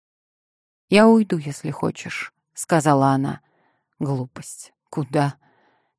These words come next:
«Нет, конечно. Уже давно пора тебе познакомиться с Трикси». Трикси.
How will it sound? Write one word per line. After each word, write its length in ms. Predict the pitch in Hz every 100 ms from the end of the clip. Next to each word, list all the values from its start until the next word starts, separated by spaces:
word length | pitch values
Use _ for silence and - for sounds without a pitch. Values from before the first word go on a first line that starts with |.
| _
«Нет, 340 | 185 214 226 -
конечно. 800 | - 147 143 131 - - 139 _
Уже 220 | 156 156
давно 440 | 170 175 156 185 233
пора 400 | - 165 160 143
тебе 260 | - 143
познакомиться 880 | 135 151 147 135 - 147 156 151 -
с 120 | 147 -
Трикси». 580 | 147 - - - - - _ _ _ _ _ _ _ _
Трикси. 720 | - 220 151 - - - 107